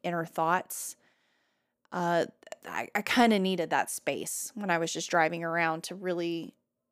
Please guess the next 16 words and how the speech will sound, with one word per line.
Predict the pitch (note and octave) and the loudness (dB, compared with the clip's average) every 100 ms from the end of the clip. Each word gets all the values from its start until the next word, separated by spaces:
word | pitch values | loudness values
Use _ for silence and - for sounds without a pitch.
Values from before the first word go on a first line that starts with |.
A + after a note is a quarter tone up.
| _ | _
just | G3+ F3+ G3 | 0 0 0
be. | F#3 F#2+ F3 - _ - | -2 -2 -6 -14 _ -2
And | G3 F#3 | 2 4
that | F#3 G3 | 4 6
was | A3+ A3 | 6 6
a | G3+ | 6
lot | F#3+ F3+ | 6 6
of | G3 | 4
my | F#3+ | 2
meditation, | G3 F#3+ - F3+ - D3+ | 2 2 2 0 0 -4
was | D3 | -4
driving | - E3 D#3+ D#3+ | 0 2 2 0
around | D#3+ E3+ E3 D#3 | 0 2 2 0
and | C#3+ | -2
running | D#3 D3+ D3 | -2 -2 -4
errands | E3+ E3 D3+ D3 - | -4 -2 -4 -6 -10